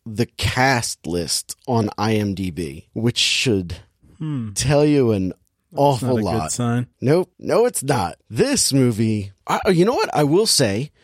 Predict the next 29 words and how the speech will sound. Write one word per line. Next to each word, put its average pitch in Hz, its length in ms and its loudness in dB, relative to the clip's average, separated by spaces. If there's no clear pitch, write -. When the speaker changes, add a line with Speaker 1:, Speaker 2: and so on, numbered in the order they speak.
Speaker 1:
for 151 240 0
about 147 400 0
the 247 100 0
first - 600 -2
forty 127 420 0
minutes, 98 640 -2
is 127 200 0
just - 380 0
kind 104 380 2
of 127 120 2
a 151 80 2
boring 104 800 0
African 104 540 0
adventure 160 460 0
movie 92 460 0
where 123 140 4
you're 117 160 6
just 123 220 0
kinda 123 300 2
like, 113 440 0
"Okay, 180 460 0
we're, 123 340 0
uh, 127 440 2
we're 113 200 2
on 113 300 4
this 117 240 2
adventure. 147 640 0
Nothing's 104 380 0
happening. 131 840 2